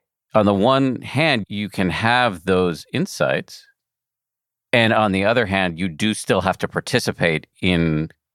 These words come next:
conventional reality. You still have to do your best because your boss may be breathing down your neck about your sales numbers or whatever it is. And so you need to be able to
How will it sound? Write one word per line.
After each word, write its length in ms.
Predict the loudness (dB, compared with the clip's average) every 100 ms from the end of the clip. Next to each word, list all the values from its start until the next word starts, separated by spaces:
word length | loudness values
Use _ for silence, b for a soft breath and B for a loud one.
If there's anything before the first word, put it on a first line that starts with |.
| _
conventional 640 | -4 0 0 0 -2 -2 -2
reality. 680 | -2 2 2 0 -6 -10 -20 B B B _
You 80 | -10
still 300 | 0 0 2
have 300 | 0 0 -2
to 360 | -2 -2 -2 -8 B B B B _ -2
do 120 | 2
your 200 | 2 2
best 400 | 2 2 2 -2 -10
because 340 | -4 -4 -2
your 80 | -2
boss 340 | 0 0 0
may 140 | -2 -2
be 160 | -2
breathing 420 | -4 -2 -2 -2
down 240 | 0 0 0
your 120 | -2
neck 280 | 0 0 0
about 300 | -2 -2 -2
your 140 | -6
sales 400 | -4 0 0 0
numbers 420 | -2 -4 -4 -6
or 80 | -4
whatever 500 | -2 0 0 0 -2
it 80 | -4
is. 280 | -6 -6 -6
And 100 | -2
so 300 | 2 2 0 B B
you 100 | -2
need 220 | 0 0
to 60 | -2
be 280 | -2 0 0
able 220 | 0 0
to 280 | 2 0